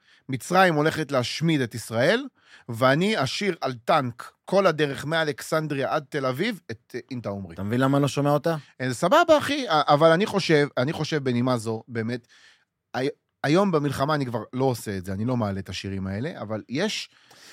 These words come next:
Speaker 2: כן, יש משהו, אתה יודע,
Speaker 1: יש
Speaker 2: מאז,
Speaker 1: כאילו
Speaker 2: מאז
Speaker 1: כן,
Speaker 2: המלחמה,
Speaker 1: יש פחות סובלנות
Speaker 2: ש-,
Speaker 1: לדבר הזה.
Speaker 2: שכאילו, כבר לא בא לשמוע
Speaker 1: יש
Speaker 2: שירים
Speaker 1: פחות
Speaker 2: בערבית.
Speaker 1: סובלנות לדבר הזה.
Speaker 2: לא בא לשמוע.
Speaker 1: יש, אה, יש את הכ-, אה, תזמורת האנדלוסית, אה, ב-, שנמצאת בשיקגו,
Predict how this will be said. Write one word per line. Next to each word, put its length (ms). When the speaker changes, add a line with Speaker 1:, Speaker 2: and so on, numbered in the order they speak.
Speaker 2:
כן, 180
יש 220
משהו, 300
אתה 120
יודע, 300
Speaker 1:
יש 260
Speaker 2:
מאז, 80
Speaker 1:
כאילו 160
Speaker 2:
מאז 120
Speaker 1:
כן, 60
Speaker 2:
המלחמה, 520
Speaker 1:
יש 140
פחות 260
סובלנות 520
Speaker 2:
ש-, 60
Speaker 1:
לדבר 440
הזה. 140
Speaker 2:
שכאילו, 420
כבר 160
לא 100
בא 100
לשמוע 300
Speaker 1:
יש 40
Speaker 2:
שירים 200
Speaker 1:
פחות 120
Speaker 2:
בערבית. 160
Speaker 1:
סובלנות 420
לדבר 320
הזה. 240
Speaker 2:
לא 120
בא 120
לשמוע. 520
Speaker 1:
יש, 340
אה, 220
יש 180
את 60
הכ-, 220
אה, 300
תזמורת 420
האנדלוסית, 600
אה, 60
ב-, 160
שנמצאת 680
בשיקגו, 540